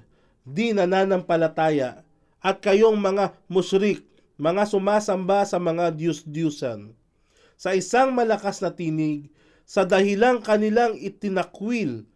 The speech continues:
sa kanilang puso at tinalikdan ang pagsasagawa ng mga gawa ng kanilang katawan, sila ay pupulutin mula sa mga taong nasa pagtitipon sa araw na yaon,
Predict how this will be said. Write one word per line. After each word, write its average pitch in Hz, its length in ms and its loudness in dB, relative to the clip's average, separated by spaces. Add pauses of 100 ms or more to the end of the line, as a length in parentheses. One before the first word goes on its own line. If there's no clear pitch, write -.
(180)
sa - 160 -8
kanilang 185 480 2
puso 233 640 -2
at 185 240 -2
tinalikdan 185 880 0 (480)
ang 220 160 0
pagsasagawa 196 1040 0 (400)
ng 208 160 0
mga 220 320 2
gawa 214 400 4
ng 208 160 -2
kanilang 196 480 0
katawan, 160 640 0 (640)
sila 208 560 2
ay 165 240 0
pupulutin 202 960 0 (160)
mula 180 320 4
sa 214 240 0
mga 185 400 -2
taong 214 480 2 (320)
nasa 190 480 0
pagtitipon 220 960 -2 (160)
sa - 320 -4
araw 226 400 2
na 202 80 2
yaon, 156 560 2